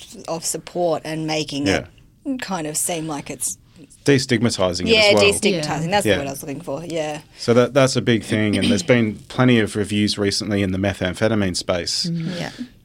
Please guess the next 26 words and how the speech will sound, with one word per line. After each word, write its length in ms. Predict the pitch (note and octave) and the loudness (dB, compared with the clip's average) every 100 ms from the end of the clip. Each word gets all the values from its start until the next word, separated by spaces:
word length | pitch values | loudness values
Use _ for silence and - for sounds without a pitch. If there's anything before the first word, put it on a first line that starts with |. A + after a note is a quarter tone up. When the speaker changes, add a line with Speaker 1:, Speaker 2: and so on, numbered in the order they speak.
| _ | _
Speaker 2:
about 300 | - G2+ G2+ | -4 0 0
how 160 | F2 G#2+ | 2 0
can 160 | - G2 | 2 -2
we 80 | |
do 140 | F#2 F2+ | -2 -4
it 100 | E2+ | 0
better, 320 | G2+ F#2 D#2+ | 2 2 -2
because 320 | - F2+ F#2 - | -8 -8 -6 -4
we're 80 | |
just 220 | F#2+ G2 - | -4 -4 -2
clogging 320 | G#2 F#2 F#2 | -2 -2 -4
up 140 | E2+ | -4
our 80 | D#2 | -8
prisons 400 | - A#2+ F2+ E2 | -4 -4 -4 -8
with 160 | F2 - | -10 -4
people 300 | F#2 F2 E2+ | -4 -4 -6
who 280 | F2 E2+ | -6 -6
have 420 | E2 F2 E2 - - | -6 -8 -8 -12 -10
methamphetamine 680 | F#2 F2+ D#2+ - G2+ F#2+ D#2+ | -8 -8 -8 -6 -4 -4 -6
problems. 520 | F2 D#2+ D2 E2 - - - - - - | -8 -8 -8 -8 -10 -12 -20 -20 -20 -16
And 100 | - | -10
it's 160 | F2 - | -6 -6
like, 100 | F2+ | -6
well, 260 | F#2 F2 - _ | -6 -8 -12 _
Speaker 1:
And, 80 | - | 0
Speaker 2:
yeah, 100 | G#2+ | 2